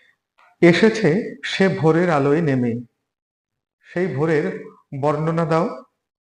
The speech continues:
সে ভোরের আলোয় নেমে আসার পর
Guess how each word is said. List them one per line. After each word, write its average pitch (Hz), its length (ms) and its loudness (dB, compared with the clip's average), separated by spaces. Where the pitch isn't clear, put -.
সে - 200 -4
ভোরের 165 340 0
আলোয় 190 340 0
নেমে 160 320 -4
আসার 175 340 -4
পর 147 240 0